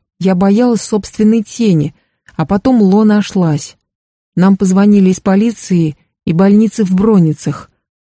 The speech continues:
Папа после операции решил перевезти ее в Склиф. Там ей сделали новую операцию, и нам сказали, что Ло ночью сбила машина.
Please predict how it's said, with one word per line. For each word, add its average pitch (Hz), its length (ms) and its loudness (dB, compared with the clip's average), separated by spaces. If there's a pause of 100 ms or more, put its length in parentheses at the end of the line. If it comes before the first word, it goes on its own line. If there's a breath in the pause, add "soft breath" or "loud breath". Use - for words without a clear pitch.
Папа 208 260 -2
после 208 300 -2
операции 208 540 0
решил 190 320 0
перевезти 196 540 -2
ее 196 180 2
в - 60 -6
Склиф. 233 500 -2 (460 soft breath)
Там 196 220 2
ей 196 160 4
сделали 190 420 2
новую 185 340 2
операцию, 190 720 -2 (320 soft breath)
и 175 80 0
нам 202 180 4
сказали, 190 480 0
что 190 240 -4
Ло 208 220 0
ночью 202 400 2
сбила 190 340 2
машина. 170 640 -2